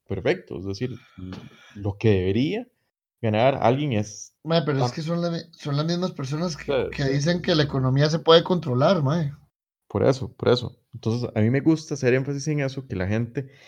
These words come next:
Speaker 1: eh, sepa que, ma, detrás de todo esto, por más que le saquen modelos, le saquen, eh, cifras, datos, etcétera, siempre es alguien en un escritorio, un burócrata,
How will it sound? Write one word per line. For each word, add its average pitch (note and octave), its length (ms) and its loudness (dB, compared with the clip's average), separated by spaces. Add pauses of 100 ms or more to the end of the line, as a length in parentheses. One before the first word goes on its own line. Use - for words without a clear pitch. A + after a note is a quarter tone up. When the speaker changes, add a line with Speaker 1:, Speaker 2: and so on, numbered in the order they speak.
(260)
Speaker 1:
eh, G2+ 300 -4
sepa B2 520 2 (600)
que, G2 600 -2
ma, A#2+ 140 0
detrás G2 320 2
de A#2 80 -4
todo C#3 340 4
esto, C3 300 0
por F#2+ 160 -4
más A2 280 -2
que C3 120 -8
le B2 80 -2
saquen B2+ 340 -4
modelos, A2 520 2
le F2+ 100 -6
saquen, A#2 520 -8 (360)
eh, G2+ 300 -2
cifras, A2 600 -4
datos, G#2+ 400 -6
etcétera, A#2+ 600 -6 (340)
siempre C#3 580 2
es B2 300 -2
alguien A2+ 460 0 (260)
en G#2+ 120 -8
un C3 140 0
escritorio, D#3 760 0 (340)
un A2 200 -6
burócrata, D#3+ 680 2